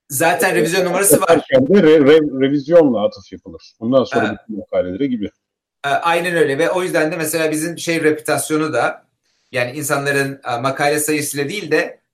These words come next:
Speaker 1: reputasyonu daha ziyade bu hani,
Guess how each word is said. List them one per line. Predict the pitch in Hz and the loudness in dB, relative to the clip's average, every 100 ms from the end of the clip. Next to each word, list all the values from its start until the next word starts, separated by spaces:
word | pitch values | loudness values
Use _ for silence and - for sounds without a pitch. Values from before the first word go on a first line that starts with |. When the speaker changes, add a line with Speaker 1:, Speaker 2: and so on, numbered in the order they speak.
| - | -8
Speaker 1:
reputasyonu | 135 - 143 135 - 131 180 220 - _ _ | -8 -2 -2 -2 -4 -4 -4 -6 -10 _ _
daha | 143 160 151 | -2 0 0
ziyade | 135 127 160 | 2 2 2
bu | 156 151 | 2 2
hani, | 139 139 131 | 0 -2 -4